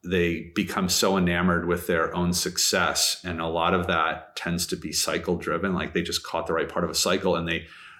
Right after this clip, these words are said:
and they, they did a levered carry type strategy. That's a lot of what you just seen in DeFi blow up, and certainly these, these business models. And I, I just look at them at this stage, just like I was talking about market cadence, and, like,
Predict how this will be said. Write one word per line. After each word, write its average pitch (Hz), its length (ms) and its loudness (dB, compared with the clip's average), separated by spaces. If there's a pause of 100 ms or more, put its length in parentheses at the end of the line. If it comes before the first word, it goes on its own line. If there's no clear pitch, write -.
and 92 180 2
they, 85 360 0 (520)
they 87 180 0
did 87 200 0
a 82 60 2
levered 82 460 0
carry 85 340 0
type 82 240 -4
strategy. 80 480 0
That's 85 280 -2
a 85 40 0
lot 78 280 0
of 95 160 -2
what 80 100 0
you 82 60 -6
just 87 200 -2
seen 82 140 -2
in 78 180 -6
DeFi 76 480 -2 (120)
blow 78 220 0
up, 80 240 -2
and 73 120 -8
certainly 82 400 -2
these, - 380 -4
these 92 180 -2
business 82 400 -2
models. 90 320 -2
And 110 140 -4
I, 123 260 0
I 120 80 4
just 147 180 2
look - 180 0
at 123 80 2
them 123 120 0
at 123 100 -4
this - 140 -2
stage, 147 460 -2 (260)
just - 160 0
like 135 120 -4
I 135 40 6
was 110 100 4
talking 107 220 2
about 92 140 4
market 95 260 0
cadence, 101 420 0
and, 107 80 -2
like, 95 200 -2